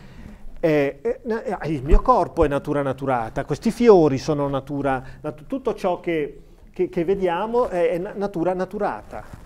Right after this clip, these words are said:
l'ambiente. Quando noi pensiamo alla natura pensiamo all'ambiente e, e non è sbagliato naturalmente,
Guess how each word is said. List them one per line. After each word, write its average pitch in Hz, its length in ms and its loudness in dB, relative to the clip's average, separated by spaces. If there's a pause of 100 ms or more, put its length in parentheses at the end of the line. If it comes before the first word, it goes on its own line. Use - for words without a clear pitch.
l'ambiente. 151 1040 2 (420)
Quando 220 180 0
noi 233 120 6
pensiamo 220 340 0
alla 208 120 2
natura 208 280 2
pensiamo 185 460 0
all'ambiente 165 1000 0 (1800)
e, - 220 -12
e 139 120 -14
non 123 200 -12
è 120 40 -10
sbagliato 135 760 -8
naturalmente, 117 1000 -14